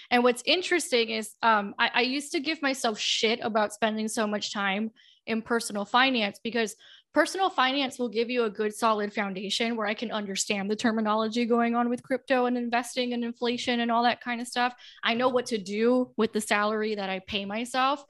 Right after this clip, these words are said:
but that's about as far as it goes. It's not necessarily great for really building wealth.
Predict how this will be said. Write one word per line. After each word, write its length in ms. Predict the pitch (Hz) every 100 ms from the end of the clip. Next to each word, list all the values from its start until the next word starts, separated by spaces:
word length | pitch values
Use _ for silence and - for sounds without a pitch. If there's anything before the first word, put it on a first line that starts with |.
| - - _ 208
but 380 | 185 247 233 -
that's 200 | 240 247
about 300 | 302 294 294
as 160 | 285 285
far 480 | - - 214 220 220
as 160 | 214
it 180 | 208 202
goes. 300 | 202 202 196
It's 180 | 190 -
not 200 | 233 233
necessarily 720 | 247 254 240 220 220 214 202
great 360 | 190 202 196
for 160 | - 208
really 240 | 196 190
building 480 | 196 - 196 196 180
wealth. 560 | 190 175 180 247 294 -